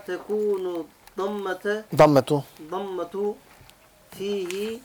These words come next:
Speaker 2: Zahiraten.
Speaker 1: zahiraten.
Speaker 2: Damme zahir mi? Ya da ve ma tekunu
Speaker 1: Ve ma
Speaker 2: damme
Speaker 1: tekunu dammetu fihi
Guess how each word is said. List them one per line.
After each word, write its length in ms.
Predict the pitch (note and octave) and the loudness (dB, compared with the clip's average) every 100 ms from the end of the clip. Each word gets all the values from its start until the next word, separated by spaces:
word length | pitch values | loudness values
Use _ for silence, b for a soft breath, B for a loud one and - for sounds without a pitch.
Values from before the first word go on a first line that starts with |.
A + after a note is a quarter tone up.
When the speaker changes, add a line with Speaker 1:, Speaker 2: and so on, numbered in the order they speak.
| - | -4
Speaker 2:
Zahiraten. 720 | C3+ C#3+ C#3 D3 - D#3 E3+ - - D3 | 8 10 10 6 6 4 4 -6 -14 -6
Speaker 1:
zahiraten. 760 | E3 E3+ F3+ G#3 F#3+ - D#3+ G3 | 0 0 2 0 0 -4 6 10
Speaker 2:
Damme 340 | G#3+ A#3+ A3 | 10 10 10
zahir 400 | F#3+ G#3 G#3 B3 | 12 10 10 8
mi? 280 | A#3+ B3 B3 - - - - - - | 8 6 6 -2 -20 -20 -20 -20 4
Ya 140 | G3 G#3 | 10 12
da 280 | G#3 A#3 F#3+ - - - - - - - - - - - - | 12 10 4 -18 -20 -20 -20 -20 -20 -20 -20 -20 -20 -10 6
ve 60 | G3 | 10
ma 200 | G#3+ G#3 | 10 10
tekunu 280 | G#3+ A3+ A3 | 10 12 10
Speaker 1:
Ve 40 | |
ma 60 | F#3+ | 10
Speaker 2:
damme 280 | G#3 G#3 F#3+ D3 | 10 10 4 2
Speaker 1:
tekunu 400 | A3 A3 G3+ F#3+ | 0 0 0 -2
dammetu 760 | G#3+ G#3 G3+ G3 - A#3 A#3 - - - - | -6 -6 -6 -6 -4 -4 -4 -10 -20 -20 -10
fihi 440 | G#3 G#3+ F#3+ A#3 | -6 -4 -4 -6